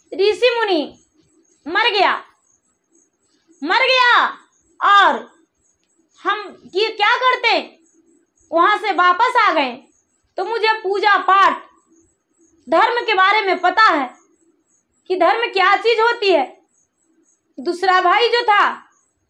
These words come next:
इसको बेच दिया गया किसी सैनिक के पास।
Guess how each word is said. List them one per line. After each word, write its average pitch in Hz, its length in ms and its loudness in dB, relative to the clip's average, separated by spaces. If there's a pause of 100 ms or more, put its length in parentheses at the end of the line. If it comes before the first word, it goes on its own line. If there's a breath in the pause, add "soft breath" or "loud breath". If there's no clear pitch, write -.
(580)
इसको 427 380 0
बेच 453 300 0
दिया 403 220 2
गया 370 360 2 (680)
किसी 440 280 0
सैनिक 403 440 0
के 427 140 0
पास। 311 280 0